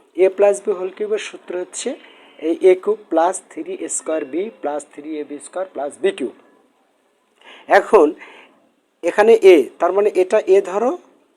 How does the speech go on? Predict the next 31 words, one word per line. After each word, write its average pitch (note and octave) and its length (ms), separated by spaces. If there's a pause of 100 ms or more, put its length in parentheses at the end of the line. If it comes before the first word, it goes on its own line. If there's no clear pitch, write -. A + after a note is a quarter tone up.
(760)
তো F3+ 140
এ G3 220 (120)
কিউব G#3+ 260 (320)
তার F3 140
মানে G3+ 240
কি C#3+ 180 (120)
আট D#3 320
কিউব F3+ 280 (1500)
প্লাস C#3+ 520 (440)
থ্রি, D#3+ 360
এটা E3 160
সূত্রের G3+ 500 (100)
থ্রি, C3+ 240 (640)
তারপর D#3 280 (100)
এ F#3+ 120
স্কয়ার, D3 460 (220)
এ F3 120
স্কয়ার, F3 380 (120)
এ F3+ 160
মানে F#3 280
কি F3 180
আট, D3+ 340 (360)
তার D3+ 140
মানে E3+ 280
এইট F#3 360 (140)
স্কয়ার B2+ 440 (140)
into E3 380 (540)
বি, D#3 360 (120)
বি F3 160
মানে F3+ 240
কত? D#3 240